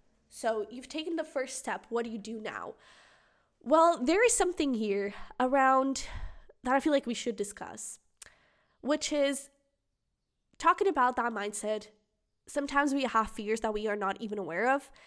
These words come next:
And sometimes we, like, we, we have that dream and we want to take steps towards it. And so we start taking them. And,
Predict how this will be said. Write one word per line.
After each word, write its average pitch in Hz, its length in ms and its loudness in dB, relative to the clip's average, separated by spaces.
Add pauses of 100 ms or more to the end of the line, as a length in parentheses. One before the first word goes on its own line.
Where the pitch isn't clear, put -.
(120)
And 247 160 0
sometimes 277 920 -2
we, 233 340 -2
like, 208 280 -8
we, 196 120 -10 (100)
we 226 160 -4
have 254 340 6
that 240 180 4
dream 311 280 -2
and 190 120 -2
we 208 80 2
want 233 200 -2
to 226 60 -10
take 247 160 -4
steps - 460 -6
towards 294 440 -6
it. 175 200 -10 (260)
And 233 120 -6
so 320 80 -2
we 320 100 -2
start 302 260 -4
taking 254 300 -8
them. 170 240 -8 (400)
And, 254 400 -2